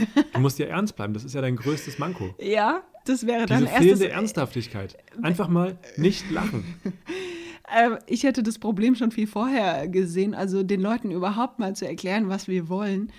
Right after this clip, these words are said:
Speaker 2: ist ja meistens immer ein bisschen schwierig. <laughs>
Speaker 1: Das
Speaker 2: Von
Speaker 1: stimmt,
Speaker 2: daher,
Speaker 1: ja.
Speaker 2: also wir
Speaker 1: Das
Speaker 2: haben uns
Speaker 1: stimmt.
Speaker 2: da einfach total geniert, Leute zu fragen, die da lang spaziert sind.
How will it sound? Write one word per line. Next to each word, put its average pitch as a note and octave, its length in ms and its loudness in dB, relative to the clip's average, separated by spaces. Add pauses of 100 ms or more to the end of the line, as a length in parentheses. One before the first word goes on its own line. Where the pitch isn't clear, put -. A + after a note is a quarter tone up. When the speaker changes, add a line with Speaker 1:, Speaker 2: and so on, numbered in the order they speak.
(180)
Speaker 2:
ist F#3 120 -6
ja F#3+ 120 0
meistens F#3+ 580 -4 (180)
immer A3+ 200 4
ein G3+ 80 0
bisschen G3 240 -4
schwierig. C#4+ 520 -8 (300)
<laughs> B3+ 100 0 (540)
Speaker 1:
Das F3 120 2
Speaker 2:
Von - 0 -
Speaker 1:
stimmt, A3 80 2
Speaker 2:
daher, A#3+ 280 8
Speaker 1:
ja. - 80 -2 (260)
Speaker 2:
also A#3 300 0
wir B3+ 100 2
Speaker 1:
Das B3 80 2
Speaker 2:
haben C#4+ 80 6
uns C#4+ 100 2
Speaker 1:
stimmt. G3 120 2
Speaker 2:
da - 60 0
einfach C4+ 200 -2
total C4 500 -4
geniert, A3+ 580 2 (320)
Leute A3 260 -2
zu F#3+ 100 -6
fragen, F3+ 300 -6
die F#3+ 80 0
da F#3+ 120 0
lang F#3+ 200 -4
spaziert F#3 480 -8
sind. G#3+ 280 -4